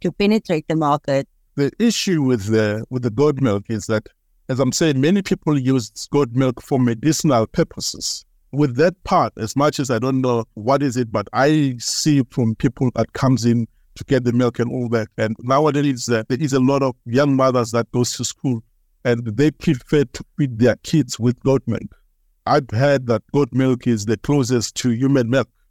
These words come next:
Speaker 2: And that's why the goat milk, and it's very good for kids and all that.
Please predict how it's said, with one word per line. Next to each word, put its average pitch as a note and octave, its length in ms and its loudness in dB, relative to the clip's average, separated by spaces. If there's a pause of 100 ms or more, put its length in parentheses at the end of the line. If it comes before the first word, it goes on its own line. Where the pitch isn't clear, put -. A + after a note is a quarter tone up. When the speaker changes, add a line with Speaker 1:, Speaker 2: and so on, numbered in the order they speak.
(280)
Speaker 2:
And G#2+ 320 -2
that's C3 240 0
why B2+ 260 4 (120)
the A#2+ 160 2
goat B2+ 240 0
milk, B2+ 320 0
and G#2 280 0
it's A2+ 260 -6
very C3+ 220 2
good B2+ 240 -2
for A2 200 -4
kids - 380 0
and G#2+ 160 4
all A#2+ 160 0
that. - 120 -10